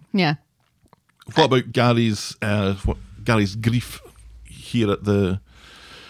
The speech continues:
Speaker 2: at the situation? There was a moment last week where he almost felt relief.
Speaker 1: About, about confessing.
Speaker 2: Yeah.
Speaker 1: Yeah.
Speaker 2: Like, he would f-
Speaker 1: Finally be free of this.
Speaker 2: Right, and, and he's not getting to be.
Speaker 1: No. Yeah.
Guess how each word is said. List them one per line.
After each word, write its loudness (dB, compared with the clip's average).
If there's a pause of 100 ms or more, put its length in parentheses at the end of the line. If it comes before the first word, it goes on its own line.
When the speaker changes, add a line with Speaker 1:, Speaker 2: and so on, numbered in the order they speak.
(380)
Speaker 2:
at 2
the -2
situation? 2
There 4
was 4
a 6
moment 4
last 2
week -2
where 4 (200)
he 0
almost 2
felt 0 (360)
relief. -2 (1160)
Speaker 1:
About, 0 (120)
about 0
confessing. 2 (200)
Speaker 2:
Yeah. 4 (220)
Speaker 1:
Yeah. 4
Speaker 2:
Like, 0
he 2
would 2
f- -16 (560)
Speaker 1:
Finally 4
be 2
free 2
of 2
this. -2
Speaker 2:
Right, 4
and, 6
and 6
he's 4
not 4
getting 4
to -2
be. -6
Speaker 1:
No. 4 (360)
Yeah. 4